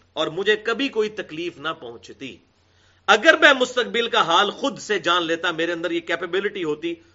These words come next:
تو مجھے کبھی کوئی تکلیف نہ پہنچتی۔ یہ تو کسی بھی معاملے، بندے کے ساتھ اگر یہ ایسا معاملہ ہو جائے تو وہ بچے گا۔ ایگزیکٹ جان بچانا تو ہر بندے پہ فرض ہے۔ مثلاً اگر کسی شخص کو یہ پتا ہو کہ اگر وہ یہاں سے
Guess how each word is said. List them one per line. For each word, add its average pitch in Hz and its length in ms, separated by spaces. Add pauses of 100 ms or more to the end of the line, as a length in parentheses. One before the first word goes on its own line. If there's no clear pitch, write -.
(120)
تو 147 80
مجھے 160 220
کبھی 220 300
کوئی 190 180
تکلیف 143 480
نہ 139 80
پہنچتی۔ 110 580 (1120)
یہ 135 140
تو 139 100
کسی 147 260
بھی 214 100
معاملے، 170 300
بندے 143 280
کے 143 100
ساتھ 135 240
اگر 135 140
یہ 135 80
ایسا 123 180
معاملہ 131 260
ہو 135 100
جائے 151 140
تو 117 280 (480)
وہ - 80
بچے 127 300
گا۔ - 60 (680)
ایگزیکٹ 220 540
جان 165 200
بچانا 156 320
تو 165 180
ہر 123 40
بندے 127 260
پہ 170 100
فرض 226 280
ہے۔ - 80 (760)
مثلاً 147 240
اگر 190 140
کسی 180 220
شخص - 240
کو 196 80
یہ 180 80
پتا 190 240
ہو 160 160
کہ 165 140
اگر 160 200
وہ 170 140
یہاں 143 220
سے 160 200